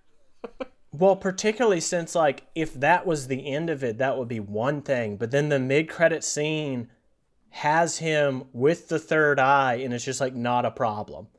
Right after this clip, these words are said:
Speaker 2: Like, the mid-credit scene is, is a character, um, called Clea, who is actually, like, incredibly important to Strange lore. Like, it's, it's odd that she hasn't showed up until now.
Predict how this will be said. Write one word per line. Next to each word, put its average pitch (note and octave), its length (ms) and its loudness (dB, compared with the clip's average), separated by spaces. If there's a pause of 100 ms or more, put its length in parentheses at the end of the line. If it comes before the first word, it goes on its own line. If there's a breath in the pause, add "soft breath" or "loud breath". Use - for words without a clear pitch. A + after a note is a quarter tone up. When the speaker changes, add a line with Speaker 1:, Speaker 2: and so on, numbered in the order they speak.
(360)
Speaker 2:
Like, C3 180 0
the D3 100 4
mid-credit D#3+ 540 2
scene D#3 400 -4
is, B2+ 560 -4
is B2+ 480 -4
a C3 100 -6
character, C3+ 880 -2
um, A2 640 -6 (920)
called B2 340 4
Clea, C#3 520 0 (480 soft breath)
who D3+ 160 0
is C3+ 120 0
actually, C#3+ 280 2
like, B2+ 160 0
incredibly C3+ 640 -2
important B2+ 600 -2
to A#2+ 520 -4 (520)
Strange B2+ 600 -2
lore. A#2 580 2
Like, C#3 140 0
it's, D#3+ 220 -2
it's F#3+ 220 6
odd F#3 380 4
that D#3 100 -8
she C#3+ 160 -8
hasn't C#3+ 400 -6
showed A#2+ 320 -2
up A2 220 -6
until G#2+ 260 -8
now. F#2 380 -16